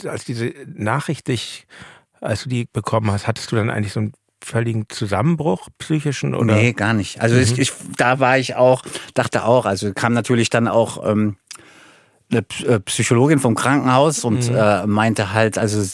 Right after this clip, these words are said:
Speaker 2: das, sie ist erstaunt, dass ich so aufgeräumt wirke, so, ne?
Speaker 1: Mhm.
Speaker 2: Also ich hatte dadurch, dass ich halt zehn Jahre heftig mit Schmerzen zu kämpfen hatte und irgendwann für mich quasi so eine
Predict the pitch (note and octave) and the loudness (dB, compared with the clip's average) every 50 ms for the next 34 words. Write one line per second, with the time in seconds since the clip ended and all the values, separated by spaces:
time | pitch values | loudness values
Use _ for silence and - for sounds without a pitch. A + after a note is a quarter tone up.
0 | - - A2 G#2 - - - - - A2 A2 - - A2 G#2 - - A#2 A2 A#2 | -4 -4 -2 -2 -4 -6 -6 -4 -4 -4 -2 -2 -2 -2 -2 0 0 2 2 4
1 | A#2+ A#2 G#2 - - G2+ G#2 - G2+ F#2+ F2 - - G#2 F#2+ F#2 G#2+ A2 G#2+ - | 4 2 2 0 -4 -6 -6 -4 -6 -6 -6 -2 -2 0 2 4 2 2 2 0
2 | - - G2 F#2 F#2 F#2+ - - - - E2+ E2 E2 - F2 D#2+ - - F2+ E2 | -2 0 2 2 2 2 -2 -4 -6 -4 -4 -4 -4 -6 -8 -10 -6 -4 -2 0
3 | - A2+ A#2+ C#3+ A#2+ A#2 A#2 G#2+ G2 A2 G2 G2 - _ - - A2+ - - - | 2 2 4 2 2 2 0 0 0 0 -2 -4 -8 _ -8 -6 -6 -4 -4 -4
4 | A#2+ - - - - - - - - - - - - - - - - A2+ A2+ A#2 | -6 -6 -8 -16 -16 -18 -20 -20 -18 -18 -18 -18 -20 -20 -6 -2 0 0 2 2
5 | C3 B2+ B2 - - - A2+ A2 - - A#2+ - A#2+ G#2+ - - - A2 A2 A2 | 2 0 0 -2 0 0 0 0 -2 -4 -6 -4 -4 -4 -4 -4 -4 0 0 2
6 | A2 A2 G#2+ - _ - - _ - - C#3 C3+ B2+ A#2+ A#2 A2 A2 G2+ G2 G#2+ | 2 0 -2 -4 _ -20 -18 _ -4 0 2 4 4 4 4 4 2 2 2 0
7 | G#2 G2+ - - - - - - - - G#2+ G#2+ B2 - - B2 - - A2+ G#2 | 0 -2 -4 -10 -12 -10 -8 -6 -4 -4 -2 -2 -2 -2 -2 -2 0 0 0 0
8 | - - A#2 A2+ B2+ - - B2 G2+ - - - - - G2+ G2 - - G2+ F2+ | 0 2 2 2 2 0 -2 -4 -4 -4 -4 -6 -4 -4 -4 -4 -2 -2 -2 -2
9 | G2 G#2+ - C3 C3+ - - - - - - - - - - - - _ _ _ | -2 0 0 0 0 0 -4 -14 -18 -18 -18 -18 -18 -20 -20 -20 -20 _ _ _
10 | - C3+ A2+ A2 A2+ G#2+ G2+ G2+ - - - - - B2+ B2+ A#2+ B2+ A#2+ - B2+ | 0 2 4 4 4 4 2 0 -2 -4 -4 0 2 2 2 4 2 2 2 2
11 | A#2+ A#2 A#2 - B2+ A2+ A#2 A2 - - - - - - A#2 A2 A2+ A2+ A#2 A#2 | 2 2 2 4 4 4 4 2 0 -2 -4 -4 -2 0 2 2 4 4 4 4
12 | A#2 A2+ G#2 A2+ A#2 A#2 A2 G#2+ G2+ A#2 A2 A2 G#2+ G#2+ G#2+ G#2 G2+ G#2 G#2 | 4 2 2 2 2 2 2 2 2 2 4 4 4 4 2 2 0 -2 -4